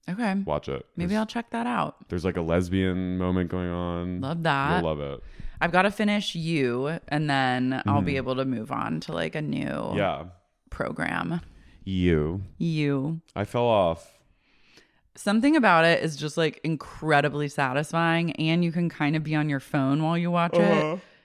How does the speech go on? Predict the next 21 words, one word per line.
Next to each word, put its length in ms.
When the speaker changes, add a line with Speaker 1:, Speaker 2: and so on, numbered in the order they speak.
Speaker 1:
And 140
I 460
appreciate 600
that. 340
Speaker 2:
Um, 420
a 80
guy, 560
a 80
friend 280
of 60
mine 200
who 140
was 140
in 140
Heathers 480
is 100
in 460
season 320
two, 300
James 280
Scully. 520